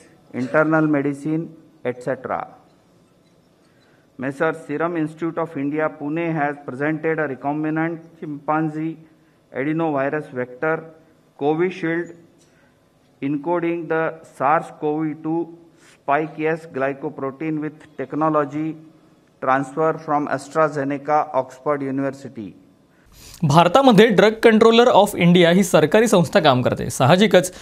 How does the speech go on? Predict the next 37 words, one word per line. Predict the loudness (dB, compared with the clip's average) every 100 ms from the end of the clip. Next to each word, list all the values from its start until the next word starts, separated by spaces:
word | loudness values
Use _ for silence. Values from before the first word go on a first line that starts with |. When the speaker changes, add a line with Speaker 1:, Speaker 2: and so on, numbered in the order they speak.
| -20 2
Speaker 2:
फार | 4 4
गंभीर | 2 4 4 6 6 4
साईड | 4 4 6
इफेक्ट | 6 4 2
होणाऱ्या | 2 4 6
लसीला | 4 4 4 4
कधीही | 4 4 4 4
मान्यता | 4 2 2 4
दिली | 4 2 2
जात | 0 -2
नाही. | -2 -4 -8 -20 -20 -20 _ 2
वैद्यकीय | 4 4 6 6
भाषेमध्ये | 6 6 4 6 6
लसीला | 6 4 4
प्रतिकूल | 4 2 2 2 4
घटना | 4 4 2
असं | 4 4
म्हणतात. | 4 2 -2 -8 -20 -20 -4 4
लसीला | 4 6 6 8 8
शरीरात | 6 6 6 6
काम | 4 6
करताना | 4 6 6 6
अडथळा | 4 4 6
आणणाऱ्या | 6 6 6
या | 6
घटना | 4 0 2 4
आहेत | 4 4
असं | 2 2
मानलं | 2 2
जातं. | 2 -2 -8 -16 -20 -20 -4 2
पण | 4
म्हणजेच | 4 4 6 6 4 0 -8 -20 -18 0 6
साईड | 6 6
इफेक्ट | 6 6 4 4
हे | 6
लस | 6 4
शरीरात | 4 4